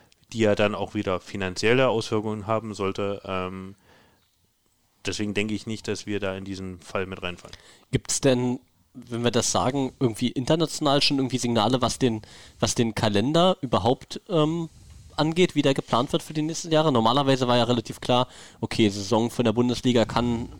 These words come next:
Speaker 2: da und da beginnen und bis dann und dann gehen, weil ansonsten internationale, ähm, Sperrfristen sozusagen sind.
Speaker 1: Ich weiß
Speaker 2: Ähm,
Speaker 1: nicht, äh, w-, wann soll die Nations League stattfinden? <laughs>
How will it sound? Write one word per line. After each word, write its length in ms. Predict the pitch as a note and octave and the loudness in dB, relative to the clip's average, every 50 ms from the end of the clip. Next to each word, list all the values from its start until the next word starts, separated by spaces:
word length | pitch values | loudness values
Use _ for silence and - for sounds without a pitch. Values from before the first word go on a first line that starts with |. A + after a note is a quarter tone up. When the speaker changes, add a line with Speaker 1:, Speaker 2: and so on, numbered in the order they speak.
| - - - | -16 -2 2
Speaker 2:
da 140 | G#2+ G2+ | 4 4
und 180 | G#2 B2 A#2 - | 4 2 2 2
da 100 | A#2 A2 | 2 2
beginnen 480 | G#2 A#2 G#2 - C3 C#3+ D#3+ F#3 G#3 G#3 | 2 0 0 2 0 2 2 0 -2 -2
und 160 | - C#3 - | -4 -2 -2
bis 160 | - A#2 - | -2 -2 0
dann 140 | - A2 B2+ | 0 0 0
und 100 | B2+ - | 0 2
dann 140 | G#2+ G#2 G2+ | 0 0 2
gehen, 240 | A2+ B2+ C#3+ E3+ | 2 2 2 2
weil 100 | D3+ A#2 | 2 2
ansonsten 440 | F#2 A2 G#2+ - A#2+ A#2+ - - C3+ | 2 2 0 0 -2 -2 -2 -4 -4
internationale, 880 | - C3+ C3+ B2+ A#2+ A#2 - - - A#2 A2 G2+ G2+ G#2+ A2+ A2+ A2+ - - - - - - - - - - - - | -2 0 0 0 0 0 -2 -2 -2 0 2 4 4 4 4 2 0 -2 -6 -18 -20 -20 -20 -20 -20 -20 -20 -8 0
ähm, 540 | C3 A2+ G#2 G2+ G#2 G2+ G#2 - - - - | 2 4 4 4 2 -2 -4 -6 -10 -10 -6
Sperrfristen 960 | - - - - G#2 B2+ D#3+ F3 E3+ - - - - - E3 - - - G3 | -6 -2 0 2 4 4 4 4 2 0 -4 -6 0 0 0 0 0 -4 -4
sozusagen 500 | F#3 E3+ - - D#3 D#3+ C#3+ C#3+ D#3 D#3+ | -6 -4 -4 -4 0 2 2 2 2 2
sind. 240 | D3+ E3+ F3+ F#3+ - _ - - - - - - - | 0 -2 -2 -2 -6 _ -16 -16 -16 -14 -16 -16 -12
Speaker 1:
Ich 120 | - G2+ | -4 0
weiß 120 | C3+ C3+ A#2+ | 2 4 4
Speaker 2:
Ähm, 60 | E3 | 4
Speaker 1:
nicht, 300 | C#3+ - - - - - | 2 0 -2 -8 -8 -6
äh, 220 | A#2 A2+ G#2+ G#2+ A2+ A#2 | -6 -4 -4 -6 -4 -4
w-, 80 | A#2 G#2+ | -2 0
wann 140 | A2 B2 - | 2 0 2
soll 120 | - E3 | 2 2
die 140 | D#3 D3 C3+ | 2 2 2
Nations 400 | C3+ D3+ F3 - G#3+ G3+ - - | 2 0 0 0 -2 -4 -2 -2
League 140 | A3+ - - | -4 -6 -4
stattfinden? 560 | - - F#3+ - - - A3+ A#3 A3 G#3 - - _ - - _ | -4 -4 -4 -4 -6 -10 -8 -6 -8 -8 -10 -14 _ -20 -20 _
<laughs> 540 | - - - - - - - - - - - | -12 -12 -10 -10 -10 -10 -10 -10 -10 -6 -6